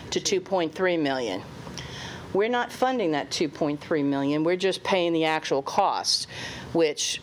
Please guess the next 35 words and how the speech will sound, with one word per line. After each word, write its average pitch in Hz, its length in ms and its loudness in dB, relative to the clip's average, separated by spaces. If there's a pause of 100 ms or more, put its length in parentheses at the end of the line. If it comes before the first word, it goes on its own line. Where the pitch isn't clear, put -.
when 165 160 2
you 151 120 2
look 170 180 2
at - 80 -6
the 160 80 2
fifteen 196 520 2
million, 151 380 2 (540)
the 147 160 2
city 196 260 2
contributions 156 760 0
were 147 60 0
three 160 200 0
point 139 320 -2
five, 151 480 2 (400)
and 143 460 2 (280)
I 165 60 8
don't 160 120 0
have 165 160 2
the 143 100 2
exact 151 480 0
number 147 240 2
for 143 120 -2
the 143 160 2
F 139 140 -2
Y 151 80 4
seventeen, 143 680 0
but 143 120 -2
it's 139 140 -4
close 151 300 0
to 156 80 -2
one 143 180 0
point 135 260 -2
five 127 300 2 (400)
million 131 340 0
dollars. 123 600 0